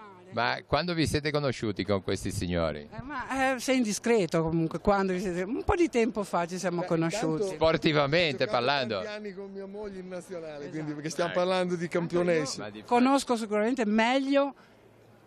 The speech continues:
Speaker 2: la Betty Bigiarini, che è, nonché moglie di, di Stefano,
Speaker 3: Però
Speaker 2: quindi
Speaker 3: io
Speaker 2: abbiamo
Speaker 3: di
Speaker 2: giocato.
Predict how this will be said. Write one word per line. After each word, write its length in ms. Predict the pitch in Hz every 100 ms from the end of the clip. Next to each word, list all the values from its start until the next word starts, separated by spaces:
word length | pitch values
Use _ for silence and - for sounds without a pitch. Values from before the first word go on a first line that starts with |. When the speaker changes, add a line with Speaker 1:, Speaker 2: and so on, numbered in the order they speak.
| -
Speaker 2:
la 100 | 185
Betty 320 | 180 160 - 165
Bigiarini, 640 | 160 165 151 165 190 196
che 160 | 170
è, 100 | 147 123
nonché 280 | 147 147 151
moglie 380 | 151 151 156
di, 560 | 147 139 139 127 131 123
di 120 | 139 147
Stefano, 500 | - 135 - 131 127
Speaker 3:
Però 120 | 156
Speaker 2:
quindi 200 | 151 160
Speaker 3:
io 40 | 147
Speaker 2:
abbiamo 160 | 147
Speaker 3:
di 60 |
Speaker 2:
giocato. 120 | 147